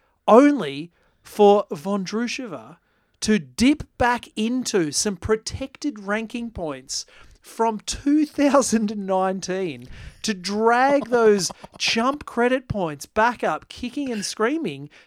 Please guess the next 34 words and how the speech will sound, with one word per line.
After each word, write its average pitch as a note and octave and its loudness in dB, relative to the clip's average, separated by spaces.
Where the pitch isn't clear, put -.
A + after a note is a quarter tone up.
to B3 -2
get B3+ 2
her A3+ 2
on A3 6
the C4 -2
plane D#3 -8
to A3 -2
Tokyo A#3+ -2
at A#3 -2
the B3 -4
expense D4 -2
of A#3 -2
one C4+ -2
of C#4 0
her C4+ 0
own C4+ -2
countrywomen. D4+ 0
So G#3+ 4
you F#3+ -4
could G#3+ 4
argue, G#3 6
Cutters, F#3+ -2
that D#3+ -10
getting G#3 4
all B3 6
the B3+ 4
way A#3+ 2
through G#3 -2
to - -14
the D#3 -8
gold G#3 4
medal F#3+ -2
playoff F3 -2
match F3+ -6